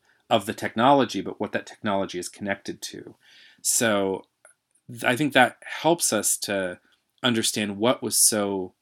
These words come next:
critical, not just what were there enough ventilators, but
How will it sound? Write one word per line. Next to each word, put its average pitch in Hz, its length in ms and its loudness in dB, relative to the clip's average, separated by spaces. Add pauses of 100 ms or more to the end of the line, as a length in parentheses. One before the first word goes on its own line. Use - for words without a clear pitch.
(400)
critical, - 840 0 (320)
not 160 280 4
just 151 260 2
what 120 300 2
were 117 140 2
there 101 220 0
enough 104 400 -2
ventilators, 95 520 -8
but 101 260 -4